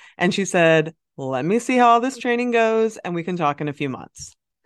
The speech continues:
Well, Lisa is now fifty-five, and she is indeed the best athlete she can be.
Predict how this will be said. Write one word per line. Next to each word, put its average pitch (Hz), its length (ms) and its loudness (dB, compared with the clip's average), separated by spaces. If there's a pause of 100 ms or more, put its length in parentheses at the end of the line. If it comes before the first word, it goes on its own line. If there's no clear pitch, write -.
(260)
Well, 143 540 4
Lisa 156 420 0
is 139 220 -4
now 180 380 2 (160)
fifty-five, 151 760 -4 (120)
and 175 180 0
she 202 220 -2
is 220 160 2
indeed 233 640 0 (220)
the 196 80 -2
best 175 280 2
athlete 151 500 -2
she 135 200 -8
can 131 200 -4
be. 50 320 -10